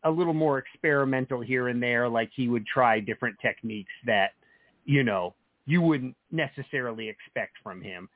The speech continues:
L-, but like you said, you know, he's not like a Edgar Wright. He's not like a Quentin Tarantino. He's not like a Kevin Smith.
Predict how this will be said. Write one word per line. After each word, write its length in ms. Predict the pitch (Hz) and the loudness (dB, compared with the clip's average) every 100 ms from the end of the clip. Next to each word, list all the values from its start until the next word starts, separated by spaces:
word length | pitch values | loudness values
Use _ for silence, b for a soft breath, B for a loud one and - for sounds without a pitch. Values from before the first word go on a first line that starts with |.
| b b - | b b -6
L-, 140 | 139 143 | -6 0
but 240 | 175 175 | 0 2
like 160 | 156 139 | 0 0
you 120 | 147 - | -8 -2
said, 280 | 240 120 | 0 0
you 120 | 107 131 | 0 0
know, 280 | 123 117 b b b | 0 0 b b b
he's 200 | 165 151 | -4 -2
not 360 | 151 151 143 - | 0 2 2 0
like 260 | 139 131 | 0 0
a 260 | 143 131 127 151 | 2 2 2 -2
Edgar 320 | 147 123 131 | -4 0 0
Wright. 280 | 127 127 123 | 2 0 -2
He's 240 | 123 120 | -8 -6
not 220 | 131 131 - | -2 -2 -2
like 180 | 127 - | -4 -4
a 120 | 117 107 | -8 -8
Quentin 240 | - 156 127 | -8 -10 -4
Tarantino. 680 | 135 127 117 131 123 120 123 | 0 0 -2 -4 -2 0 -2
He's 120 | 117 | -2
not 160 | 135 131 | -2 -2
like 140 | 117 | -2
a 80 | 131 | -4
Kevin 400 | - 139 131 123 - | 0 2 2 0 -2
Smith. 280 | 131 117 | 0 2